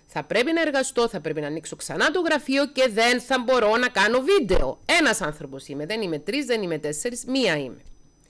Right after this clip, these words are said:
Λοιπόν, τις διαφημίσεις τις ενεργοποίησα όταν σταμάτησα από την τηλεόραση, ούτως ώστε να έχω εισοδήματα από το YouTube. Το Γενάρη του δύο χιλιάδες είκοσι, το κανάλι μας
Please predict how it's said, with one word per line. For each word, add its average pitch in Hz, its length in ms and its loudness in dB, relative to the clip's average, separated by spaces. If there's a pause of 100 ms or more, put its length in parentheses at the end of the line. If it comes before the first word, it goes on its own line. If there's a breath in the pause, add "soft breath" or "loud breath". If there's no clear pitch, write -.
(500 loud breath)
Λοιπόν, 202 360 -2
τις 320 160 2
διαφημίσεις 262 720 0
τις - 180 -2
ενεργοποίησα 240 1120 2
όταν 254 220 0
σταμάτησα 240 560 0
από 190 120 -4
την 160 160 -4
τηλεόραση, 143 540 -4 (920 soft breath)
ούτως 277 260 0
ώστε 254 320 2
να 277 120 0
έχω 220 220 0
εισοδήματα 233 540 0
από 233 120 -4
το 208 140 -4
YouTube. 160 300 -10 (440)
Το 285 100 2
Γενάρη 302 540 2
του 339 100 -4
δύο 285 180 -2
χιλιάδες 277 480 0
είκοσι, 151 500 -2 (760 loud breath)
το 285 140 0
κανάλι 262 500 4
μας 202 360 -2